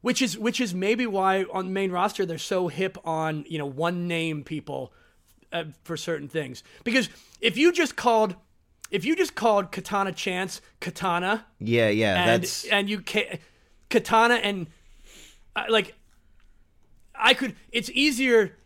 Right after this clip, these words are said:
Speaker 1: it's easier to remember who Katana is than who's Katana Chance and Caden Carter. Like, it just, now, maybe it's just me. Maybe, maybe it's just me. Maybe, I, I don't know. It's a, I would just, I would just love to see a little more cre-, it just seems,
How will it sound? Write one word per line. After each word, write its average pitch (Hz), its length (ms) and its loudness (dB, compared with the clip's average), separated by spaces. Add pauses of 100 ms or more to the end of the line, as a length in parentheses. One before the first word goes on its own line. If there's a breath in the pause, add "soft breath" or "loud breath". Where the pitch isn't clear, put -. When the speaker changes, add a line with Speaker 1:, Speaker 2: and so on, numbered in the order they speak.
Speaker 1:
it's 208 160 -6
easier 302 260 0
to 214 140 -6
remember 220 300 0
who 214 140 0
Katana 208 600 -2
is 135 480 -8
than 160 300 0 (260 soft breath)
who's 269 220 0
Katana 233 360 -2
Chance 220 380 -2
and 190 100 -8 (260)
Caden 202 400 -2
Carter. 170 420 -2
Like, 160 220 -6 (280 loud breath)
it 220 140 -2
just, - 280 -2 (340)
now, 262 200 2
maybe 320 240 2
it's - 100 -6
just 214 180 -6
me. 165 160 -8
Maybe, 214 380 0
maybe 214 220 2
it's 202 160 -6
just 214 180 -6
me. 214 320 0 (300 loud breath)
Maybe, 180 260 -6 (100)
I, 190 260 2
I - 20 4
don't 190 100 0
know. 143 200 -8 (180 soft breath)
It's 190 160 -2
a, 190 180 0 (1040)
I 214 160 4
would 226 200 2
just, 240 240 -2
I 214 80 2
would 220 160 2
just 247 240 -2
love 240 200 0
to 202 80 -6
see 226 200 -4
a 202 40 0
little 214 240 2
more 202 220 -4
cre-, 202 340 -10
it 185 140 -10
just 226 180 -8
seems, 262 380 -8